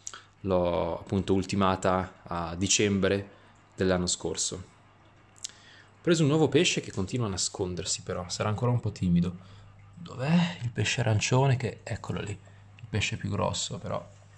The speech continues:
eh, si nasconde, non vuole, non vuole palesarsi. Eccolo lì, vedete? È lui. È Fibas.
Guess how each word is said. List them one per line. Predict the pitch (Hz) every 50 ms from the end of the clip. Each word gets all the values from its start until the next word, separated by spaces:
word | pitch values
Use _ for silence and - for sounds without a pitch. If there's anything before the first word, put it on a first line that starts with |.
| -
eh, | - - - - - - - - - - - - - - - - - - - - - - - - - - - - - - - -
si | - - -
nasconde, | 101 98 92 - - - - 98 92 90 90 87 90
non | 92 92 92
vuole, | 95 104 110 110 101 98
non | 104 101 104
vuole | 110 113 110 101
palesarsi. | - 107 98 98 95 95 90 85 - - - - 107 -
Eccolo | 113 107 - - - 98 -
lì, | - - - - - - - - - - -
vedete? | - - - 85 90 - 104 110 - - - - -
È | -
lui. | 92 90 78 65 64 - - - - - - - - - - - - - - - - - - - - - - - - - - - - - - - - - - - - -
È | - 110
Fibas. | - - - - 147 135 107 90 82 - - - - - - -